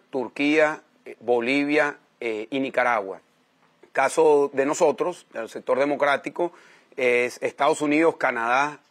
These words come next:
el Reino Unido, Alemania y Colombia. Y yo creo que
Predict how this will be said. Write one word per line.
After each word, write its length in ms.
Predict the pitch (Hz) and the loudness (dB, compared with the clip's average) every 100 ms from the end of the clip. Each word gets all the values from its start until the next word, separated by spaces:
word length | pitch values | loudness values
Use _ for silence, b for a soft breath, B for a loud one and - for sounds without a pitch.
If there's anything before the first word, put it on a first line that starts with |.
| _ | _
el 240 | 135 110 110 | -12 -10 -2
Reino 320 | 135 143 147 | 0 2 2
Unido, 460 | 147 147 151 156 b b b - | 2 2 2 -2 b b b -4
Alemania 720 | 131 120 127 147 147 156 - | -2 0 0 0 0 -2 -6
y 100 | 135 | -8
Colombia. 580 | - 123 123 104 98 - - | -2 2 0 0 -12 -14 -4
Y 60 | |
yo 120 | 170 | -2
creo 200 | 190 185 165 | 2 2 4
que 320 | 165 160 | 4 4